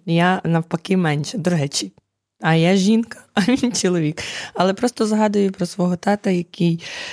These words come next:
прос-, сідає за стіл і такий: "Мені принести їсти, бо я нічого не вмію, в мене, в мене лапки". Я розумію, що багато таких чоловіків, що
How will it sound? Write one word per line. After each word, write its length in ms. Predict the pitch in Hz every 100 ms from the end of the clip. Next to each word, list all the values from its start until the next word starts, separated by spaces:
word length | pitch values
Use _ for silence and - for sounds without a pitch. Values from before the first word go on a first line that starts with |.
| - -
прос-, 320 | 175 - -
сідає 460 | 170 - 170 180 180
за 140 | 175
стіл 320 | 165 - 196
і 40 | 180
такий: 340 | - - 151
"Мені 380 | 147 151 156 196
принести 600 | 208 175 175 196 - -
їсти, 600 | 190 190 208 247 - -
бо 160 | 190 190
я 400 | 180 175 185 180 _ -
нічого 320 | 185 170 170
не 40 | 165
вмію, 220 | 160 156
в 40 |
мене, 200 | 156 160
в 60 | 160
мене 280 | 156 160 156
лапки". 460 | 170 170 - - 147 _
Я 240 | 165 160 165
розумію, 340 | 180 180 180
що 140 | 190 175
багато 280 | 170 165 -
таких 300 | - 190 -
чоловіків, 540 | - 165 160 165 160
що 220 | 160 160